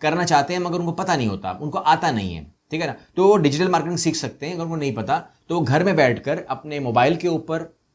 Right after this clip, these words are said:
अभी मेरे पास एक इंटरव्यू हुआ था तो एक लड़की ने मुझे बताया, वो, उसको देखकर लग नहीं रहा था, मगर जब उसने दि-, दिखाया तो उसने मुझे बताया कि वो डेली पचास साठ डॉलर कमा लेती है और मोबाइल से, मतलब उसके पास लैपटॉप, मैंने कहा, "आपके पास लैपटॉप है?" उसने कहा, "नहीं है।"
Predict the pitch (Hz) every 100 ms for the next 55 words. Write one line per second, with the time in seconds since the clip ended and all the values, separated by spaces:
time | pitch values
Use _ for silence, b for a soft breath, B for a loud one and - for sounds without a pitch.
0 | _ - 139 160 156 151 156 139 147 127
1 | 123 127 117 160 160 156 151 143 131 117
2 | 117 147 160 151 139 135 120 117 127 151
3 | 127 120 - 113 123 120 131 147 113 143
4 | 165 156 139 147 135 123 123 143 135 117
5 | 113 110 98 - 160 202 101 - _ _
6 | _ _ 170 170 202 185 175 143 127 131
7 | 151 151 147 147 143 113 165 190 147 -
8 | - _ _ _ 143 156 156 151 139 139
9 | 127 117 151 - - 156 165 110 - 95
10 | 85 107 - 143 170 220 277 269 - -
11 | - 131 180 214 214 185 180 208 190 190
12 | 190 185 185 175 165 185 185 180 175 175
13 | 160 165 165 165